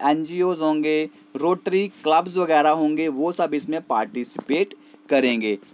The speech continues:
ठीक है guys। अब इसके आगे देखते हैं कि नेहरू युवा केंद्र संगठन होता क्या है। तो guys नेहरू युवा केंद्र संगठन,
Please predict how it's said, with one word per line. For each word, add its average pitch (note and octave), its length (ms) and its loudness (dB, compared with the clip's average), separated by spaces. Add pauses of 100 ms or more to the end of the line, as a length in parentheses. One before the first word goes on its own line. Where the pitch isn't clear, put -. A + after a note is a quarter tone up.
(120)
ठीक F3 140 -2
है G3 80 2
guys। G#3 300 2 (300)
अब D3+ 120 2
इसके E3+ 220 0
आगे G3 280 0
देखते E3+ 280 -2
हैं F#3 100 2
कि G3 100 -2
नेहरू D#3 360 0
युवा F3+ 320 2
केंद्र D#3 400 -2
संगठन C#3 480 -4
होता A#2 380 -4
क्या G#2 180 -4
है। F#2+ 180 -12 (320)
तो D3+ 60 -4
guys F3 220 0
नेहरू F3 280 0
युवा A3 320 2
केंद्र F#3 420 -2
संगठन, D#3+ 720 0